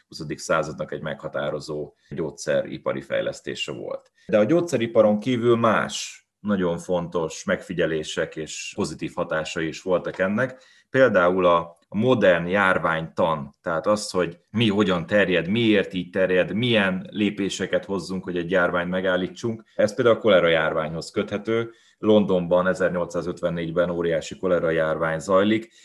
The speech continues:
és hát a-, az orvosi egyetemen ez egy kiemelt esemény, amit tanítanak,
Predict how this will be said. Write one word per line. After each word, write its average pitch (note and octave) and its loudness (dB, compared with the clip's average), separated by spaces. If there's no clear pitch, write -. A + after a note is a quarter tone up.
és F#2 -4
hát F2+ 0
a-, F2+ 6
az F2 -6
orvosi F#2+ 0
egyetemen F2 -2
ez E2 -4
egy D2+ -8
kiemelt E2 2
esemény, E2+ -2
amit D#2+ -6
tanítanak, F#2 -2